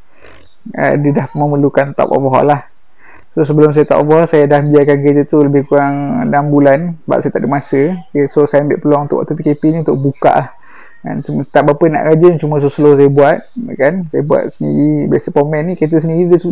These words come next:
dia malas nak buat. <laughs> Alright, so saya buat sendiri, saya buka sendiri slow-slow. So, dalam, ah,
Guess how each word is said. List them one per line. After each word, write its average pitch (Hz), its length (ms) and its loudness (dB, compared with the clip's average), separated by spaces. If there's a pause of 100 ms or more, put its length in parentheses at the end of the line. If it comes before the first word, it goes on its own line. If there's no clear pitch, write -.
dia 160 80 2
malas 180 240 0
nak - 160 -8
buat. 165 160 -2 (580)
<laughs> - 600 -18
Alright, 180 240 0
so 185 320 0
saya 165 240 4
buat 156 240 2
sendiri, 156 320 0
saya 151 160 4
buka 147 400 0
sendiri 147 160 -2
slow-slow. 143 480 -2 (560)
So, 160 320 4
dalam, 143 480 4
ah, 143 240 -2